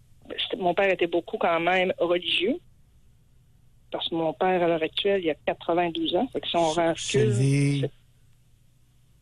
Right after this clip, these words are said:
Speaker 1: Puis il l'a resté, puis il nous l'a toujours dit qu'il avait resté pour ses filles.
Speaker 2: Sylvie.
Speaker 1: Parce qu'on est, oui.
Speaker 2: Sylvie, vous croyez ça ?
Speaker 1: Ben, moi, mon père nous
Speaker 2: Qu'est-ce
Speaker 1: l'avait
Speaker 2: qui
Speaker 1: dit.
Speaker 2: serait, qu'est-ce qui serait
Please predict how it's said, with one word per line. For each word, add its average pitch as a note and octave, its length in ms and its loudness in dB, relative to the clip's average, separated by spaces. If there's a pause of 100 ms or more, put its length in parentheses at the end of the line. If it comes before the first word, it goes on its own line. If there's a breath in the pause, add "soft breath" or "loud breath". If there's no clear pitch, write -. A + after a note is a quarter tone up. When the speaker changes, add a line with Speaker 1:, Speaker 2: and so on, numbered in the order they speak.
(300)
Speaker 1:
Puis F3 180 -6
il G#3+ 340 0
l'a A#3 120 2
resté, C4+ 400 0
puis A#3 140 -6
il A3+ 80 -2
nous G#3+ 60 2
l'a G3 120 0
toujours B3+ 440 -2
dit A3+ 140 2
qu'il A3+ 140 0
avait F#3+ 180 0
resté F#3+ 360 -2
pour - 180 -6
ses G3+ 160 0
filles. F#3 260 0 (460 loud breath)
Speaker 2:
Sylvie. A#2 580 0
Speaker 1:
Parce A2 160 2
qu'on F#3 220 4
est, G#3 160 2 (340)
oui. G#3 140 0 (520)
Speaker 2:
Sylvie, F#2+ 640 -6 (120)
vous C3+ 120 0
croyez A#2+ 400 0
ça ? G3+ 200 -4 (2000 soft breath)
Speaker 1:
Ben, G#3 200 2
moi, G#3+ 160 2
mon A#3+ 180 4
père A3 200 -4
nous A3+ 60 2
Speaker 2:
Qu'est-ce F#3+ 140 4
Speaker 1:
l'avait F3+ 100 0
Speaker 2:
qui F3+ 60 2
Speaker 1:
dit. E3+ 60 0
Speaker 2:
serait, C#3 380 0 (100)
qu'est-ce - 320 -4
qui - 120 -8
serait C3 220 0